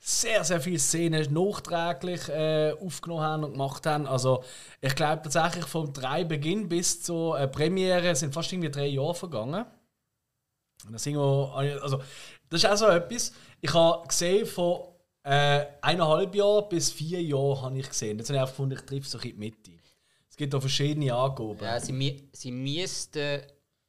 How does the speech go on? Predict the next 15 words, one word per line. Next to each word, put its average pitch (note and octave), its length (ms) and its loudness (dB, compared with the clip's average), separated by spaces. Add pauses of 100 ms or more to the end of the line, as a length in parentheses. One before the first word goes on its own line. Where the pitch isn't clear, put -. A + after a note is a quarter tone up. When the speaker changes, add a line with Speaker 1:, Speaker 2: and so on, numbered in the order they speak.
(120)
Speaker 2:
spätestens D3+ 680 -4
im C3 120 -8
neunundsiebzig D3+ 680 -10
angefangen E3+ 640 -4
haben, E3+ 340 -2
weil C3+ 140 -2
dort C#3 260 -6
hat B2+ 180 -2
Speaker 1:
Mhm. A#2+ 100 -2
Speaker 2:
Sam C3+ 320 2
Raimi C#3+ 340 2
bereits A#2+ 420 -4
andere C3 360 -6
Filme B2 280 -6
rausgebracht. D#3 720 -8